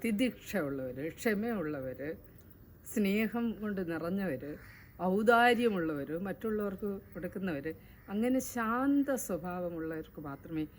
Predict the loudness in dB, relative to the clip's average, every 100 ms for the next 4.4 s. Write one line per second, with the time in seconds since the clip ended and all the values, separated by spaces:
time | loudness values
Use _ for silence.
0 | -20 -8 0 2 2 0 -4 -4 -4 -4
1 | -4 -4 -6 -8 -8 -10 -10 -10 -12 -14
2 | -18 -16 -18 -20 -20 -20 -20 -20 -20 -20
3 | -20 -10 0 2 4 4 2 0 -8 -6
4 | -2 -2 -2 -4